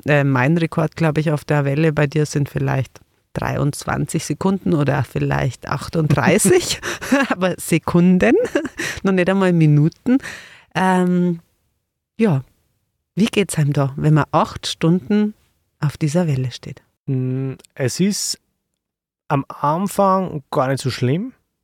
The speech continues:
Speaker 2: Also ich hab mir einen relativ genauen Zeitplan zurechtgelegt.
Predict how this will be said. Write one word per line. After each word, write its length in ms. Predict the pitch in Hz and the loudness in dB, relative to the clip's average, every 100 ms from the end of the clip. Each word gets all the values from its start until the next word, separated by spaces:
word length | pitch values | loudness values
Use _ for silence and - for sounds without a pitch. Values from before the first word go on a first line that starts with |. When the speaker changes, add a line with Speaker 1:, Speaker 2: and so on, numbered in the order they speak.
| _ _ | _ _
Speaker 2:
Also 340 | 127 117 123 117 _ - 170 _ _ _ | -2 0 -2 -4 _ -20 -20 _ _ _
ich 120 | - 127 | 0 2
hab 120 | 139 | 2
mir 140 | 139 | 2
einen 180 | 120 120 | 2 2
relativ 340 | 120 123 123 | 0 -2 -4
genauen 300 | - 117 107 | -2 0 0
Zeitplan 400 | 104 107 - 135 | 0 -4 -4 -4
zurechtgelegt. 600 | 123 127 - 135 127 - | -4 -6 -6 -2 -2 -2